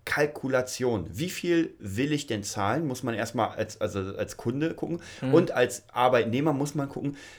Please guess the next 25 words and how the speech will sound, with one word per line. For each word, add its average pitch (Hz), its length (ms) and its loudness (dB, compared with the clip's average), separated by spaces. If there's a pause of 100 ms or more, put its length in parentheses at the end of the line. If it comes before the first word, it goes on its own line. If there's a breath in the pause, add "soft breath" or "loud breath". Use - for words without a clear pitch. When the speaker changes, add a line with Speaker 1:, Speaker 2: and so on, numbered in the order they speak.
(100)
Speaker 1:
wie 135 200 0
viel 185 280 4
kann 165 320 2
ich 170 140 0
denn 120 180 0
nehmen, 147 220 0
dass 131 180 0
ich 113 100 -10
diesem 202 280 -2
Kunden 196 440 0 (320 loud breath)
das 113 240 0 (240)
Beste 165 500 4
vom 113 360 -4
Besten 131 640 0
geben 117 260 2
kann. 98 240 -4
Speaker 2:
Ja, 143 260 -2
und 147 140 -4
die 160 80 4
haben 226 140 6
sich 247 180 0
bemüht. 151 420 2
Und 110 140 -2
Speaker 1:
Ja. 127 80 8
Speaker 2:
für - 40 4